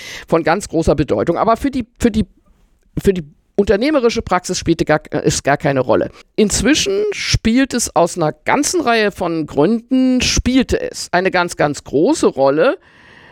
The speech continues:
einfach weil die Anwaltschaft die Besten haben wollten. Und jetzt Vorsicht, was ist ein guter Jurist und was dokumentiert die Note? Die Dokumen-, die Note dokumentiert eins, dass sie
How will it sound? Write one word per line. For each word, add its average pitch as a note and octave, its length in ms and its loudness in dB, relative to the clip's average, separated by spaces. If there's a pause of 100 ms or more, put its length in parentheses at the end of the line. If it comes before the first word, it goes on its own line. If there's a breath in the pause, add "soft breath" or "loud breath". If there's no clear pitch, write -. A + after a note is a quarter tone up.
(300 soft breath)
einfach A#3 260 0
weil A3+ 120 2
die G#3 120 -4
Anwaltschaft A#3 640 0
die D#3 80 -4
Besten F3 560 0
haben D3 320 0
wollten. D3 300 0
Und G3+ 80 0
jetzt - 340 0
Vorsicht, A3+ 520 0
was - 140 0
ist A3 140 -2
ein F3+ 140 2
guter G3+ 260 0
Jurist D#3+ 640 0
und E3 140 -2
was F3 180 0
dokumentiert E3+ 680 0
die D#3 80 0
Note? D#3+ 400 0
Die C3+ 160 -4
Dokumen-, D#3+ 580 2
die D3 240 0
Note G#3 400 0
dokumentiert F#3+ 800 0
eins, - 580 -2 (840 loud breath)
dass F3+ 240 0
sie C3+ 320 -6